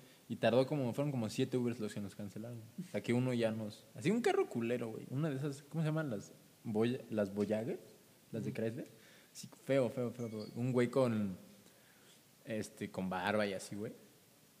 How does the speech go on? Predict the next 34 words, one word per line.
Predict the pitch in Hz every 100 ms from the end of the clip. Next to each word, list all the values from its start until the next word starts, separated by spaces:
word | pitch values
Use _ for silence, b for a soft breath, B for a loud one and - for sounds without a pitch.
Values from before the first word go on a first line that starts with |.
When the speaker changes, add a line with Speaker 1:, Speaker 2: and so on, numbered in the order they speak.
| - - - -
Speaker 1:
Y | 117
el | 110
carro | 123 120
se | 151 135
derrapaba, | 110 98 - 120 143 123
güey, | 98 95 95 - - - -
por | 107
la | 101 101
nieve. | 113 117
Yo |
dije, | 135 -
"No, | 113 120
ya, | 95 - - - - -
hasta | - 104
aquí | 110
llegué, | 98 -
güey". | - - - B B B -
O |
sea, | - 110
porque | 110 104
el | 113
carro | 123 147
se | 143
hacía, | 110 127
o |
sea, | 120
iba | 143 208
así, | 214 -
güey, | 196 427 - - -
y | 127 101
se | 107
hacía | 117
así, | 110
güey. | 104 90